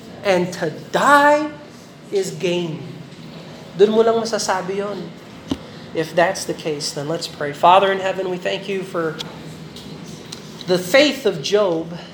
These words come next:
Even though he is tested and tried, he never denied you. He held fast.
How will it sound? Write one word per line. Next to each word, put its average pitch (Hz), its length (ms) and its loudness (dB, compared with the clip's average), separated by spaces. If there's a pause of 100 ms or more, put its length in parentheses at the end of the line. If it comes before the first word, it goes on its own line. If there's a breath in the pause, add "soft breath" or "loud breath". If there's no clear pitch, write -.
(160 loud breath)
Even 202 400 -4
though 202 320 6
he 196 240 -2
is 156 240 -6
tested 226 400 -2
and 170 220 -2
tried, 180 580 0 (1400)
he 196 160 -4
never 202 360 6
denied 190 520 4
you. 220 320 -2
He 170 380 -10 (180)
held 190 240 2
fast. - 640 -2